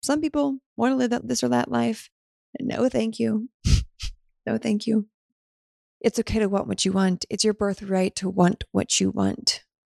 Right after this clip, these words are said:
Don't let anyone else tell you otherwise. And if they do, send them love,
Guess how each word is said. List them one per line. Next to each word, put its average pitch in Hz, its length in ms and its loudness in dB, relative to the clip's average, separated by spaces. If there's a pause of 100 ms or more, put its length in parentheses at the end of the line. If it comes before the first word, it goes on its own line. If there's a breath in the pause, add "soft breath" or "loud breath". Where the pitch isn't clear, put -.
(120)
Don't 208 200 2
let 208 180 -2 (180)
anyone 196 360 2
else - 240 0
tell 143 160 2
you - 120 4
otherwise. - 600 0 (600)
And 208 80 -2
if 202 60 0
they 208 120 0
do, 247 420 -2 (340)
send 190 280 0
them 240 140 2
love, 220 460 0